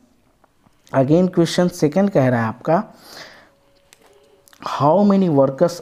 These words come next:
earn eight hundred twenty, eight hundred fifty and more? आठ सौ पचास रुपया और आठ सौ पचास रुपया से ज़्यादा कितने workers काम, अ, कमाते हैं? आठ सौ पचास या आठ सौ पचास से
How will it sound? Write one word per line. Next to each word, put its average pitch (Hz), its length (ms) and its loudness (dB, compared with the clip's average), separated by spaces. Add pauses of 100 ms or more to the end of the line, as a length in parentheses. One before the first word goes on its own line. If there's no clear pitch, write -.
(100)
earn 147 240 2 (640)
eight 165 300 0
hundred 147 360 0
twenty, 131 640 0 (380)
eight 160 260 0
hundred 147 340 2
fifty 156 560 -2 (140)
and 156 280 -2 (220)
more? 123 280 0 (880)
आठ 143 240 2
सौ 208 160 0
पचास 185 520 0
रुपया 180 480 0 (100)
और 147 220 2
आठ 139 180 -2
सौ 175 120 -2
पचास 160 400 0
रुपया 156 200 -2
से 143 180 -2
ज़्यादा 123 540 -2 (460)
कितने 156 300 0
workers 160 440 0
काम, 127 260 -2 (120)
अ, 131 80 -2
कमाते 120 540 -2
हैं? 90 220 -14 (1400)
आठ 151 200 0
सौ 180 140 0
पचास 165 520 0
या 151 120 2
आठ 123 240 -4
सौ 156 120 -4
पचास 147 380 -2
से 233 280 -4